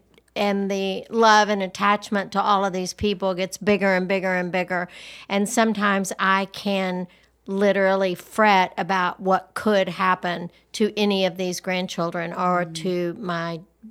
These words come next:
Speaker 1: beautiful daughters. And so whenever I start getting in that mindset, I will say that mantra over and over. And sometimes I'll go through each one of them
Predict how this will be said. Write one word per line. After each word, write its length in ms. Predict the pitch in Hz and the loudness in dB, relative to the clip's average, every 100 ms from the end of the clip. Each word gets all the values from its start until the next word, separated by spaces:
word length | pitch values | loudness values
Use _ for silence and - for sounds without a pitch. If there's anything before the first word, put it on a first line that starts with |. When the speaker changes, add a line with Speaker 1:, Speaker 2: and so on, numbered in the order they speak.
| - | -6
Speaker 1:
beautiful 360 | 180 175 170 180 | -4 -4 -8 -4
daughters. 560 | 175 170 175 165 175 196 | -2 -2 -2 -6 -8 -8
And 380 | 196 190 185 180 - - - | -4 -2 -2 -4 -8 -20 -14
so 240 | - 226 196 | -2 2 4
whenever 380 | 202 196 202 | 4 2 4
I 160 | 220 226 | 4 4
start 320 | 214 240 208 | 2 0 0
getting 240 | 202 202 190 | -2 -2 -2
in 80 | |
that 160 | 185 175 | -4 -4
mindset, 520 | 185 185 190 196 175 | -4 -2 -2 -4 -4
I 120 | 185 180 | -4 -4
will 120 | 180 | -4
say 200 | - 185 | -2 -2
that 200 | 180 175 | -2 -4
mantra 440 | 180 175 180 180 - | -2 -2 -4 -6 -4
over 300 | 180 175 175 | -4 -4 -4
and 100 | 175 | -4
over. 240 | 170 175 | -6 -6
And 120 | 175 | -8
sometimes 440 | 175 208 208 190 180 | -4 -4 -2 -2 0
I'll 120 | 170 | 0
go 200 | 175 180 | 0 -4
through 280 | 170 180 170 | -4 -4 -4
each 260 | 214 214 - | -6 -6 -4
one 160 | 180 175 | -2 -2
of 100 | 160 | -4
them 260 | 160 165 | -6 -8